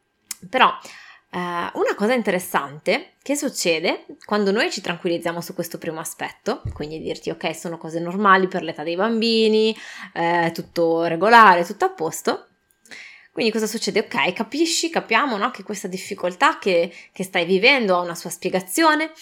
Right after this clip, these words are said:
che c'è un motivo se i bambini si comportano in un certo modo. E lo step successivo, tac, è la lampadina che si accende. Pa-bam! È normale che il mio bambino si comporti così, in questa circostanza, con queste condizioni.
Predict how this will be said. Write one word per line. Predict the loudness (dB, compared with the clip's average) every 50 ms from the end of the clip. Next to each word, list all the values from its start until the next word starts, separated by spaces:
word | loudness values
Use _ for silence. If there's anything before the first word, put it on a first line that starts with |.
| -18 -20 -20 -20
che | _ -12 -10
c'è | -8 -6 -4
un | -2 0
motivo | 0 0 0 -2 -2 0 0 2 4 2 2
se | 2 0 -2
i | -2
bambini | -2 -2 -4 -4 -6 -6
si | -8 -10 -10
comportano | -12 -12 -12 -10 -10 -10 -10 -12 -14 -14
in | -14
un | -12
certo | -12 -14 -14 -12 _ -8 -2
modo. | 2 4 4 4 2 -2 -6 -8 -14 _ _ _ _ _ _ _ _ _ _ _ _ _ _ -16 -14 _
E | -4 -4 -4
lo | -4
step | -4 -4 -4 -4
successivo, | -4 -10 -10 -10 -8 -8 -8 -8 -8 -10 -8 -6 -6 -8 -8 -8 _ _ _
tac, | _ -14 -14 -12 _ -16 -16 -16 _ _ _ _ _ _ _ _
è | -2 -2 -2 0
la | 0 0 0 0 2
lampadina | 4 4 4 4 2 0 2 2 2 0 -2
che | -6 -8
si | -12 -10 -10
accende. | -12 -10 -10 -10 -10 -10 -10 -12 -14 -16 -16 -16 -18 _ _
Pa-bam! | _ 6 6 8 8 6 4 2 -2 -6 -8 -12 -14 -20 -20 -20 _ _ _ _ _ -2
È | -2 -2 0
normale | -2 -2 0 0 -2 -2 -4 -4 -4 -6 -8 -6
che | -4 -4
il | -4
mio | -4 -4
bambino | -4 -2 -2 -2 -4 -6
si | -6 -10 -10
comporti | -8 -10 -10 -8 -8 -10 -8 -8 -8
così, | -4 -4 -4 -4 -4 -8 -8 -6 -6
in | -6 -2
questa | -2 -4 -4 -4 -8
circostanza, | -8 -8 -8 -6 -6 -8 -8 -4 -6 -4 -4 -4 -6 -6 -8 -8
con | -8 -10 -10
queste | -10 -14 -16 -16 -14
condizioni. | -12 -10 -6 -6 -6 -6 -6 -8 -8 -8 -8 -6 -6 -6 -6